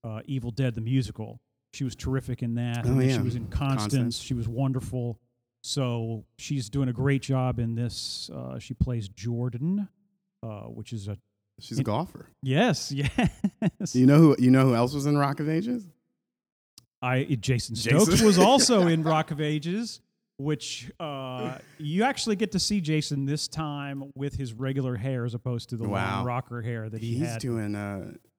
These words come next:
Speaker 2: he's doing some really, really interesting work on stage as Gatsby. I like it. I like his performance a lot.
Speaker 1: Yeah, I do too. He's, Jason's terrific. He's an excellent actor, and he really personifies Jay Gatsby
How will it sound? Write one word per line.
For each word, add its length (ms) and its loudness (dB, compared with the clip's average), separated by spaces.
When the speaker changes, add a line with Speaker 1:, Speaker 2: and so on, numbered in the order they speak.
Speaker 2:
he's 160 -4
doing 100 -4
some 160 -2
really, 240 2
really 380 -2
interesting 420 -4
work 160 -4
on 140 -4
stage 260 -6
as 100 -8
Gatsby. 500 -8
I 40 -6
like 260 -6
it. 140 -10
I 40 -6
like 140 -4
his 120 -6
performance 440 -8
a 40 -14
lot. 240 -12
Speaker 1:
Yeah, 200 -4
I 100 -2
do 140 -4
too. 260 -8
He's, 320 -4
Jason's 420 0
terrific. 680 -2
He's 180 -4
an 240 -2
excellent 400 -4
actor, 440 -4
and 260 -6
he 200 -8
really 460 2
personifies 960 -2
Jay 240 -4
Gatsby 640 -6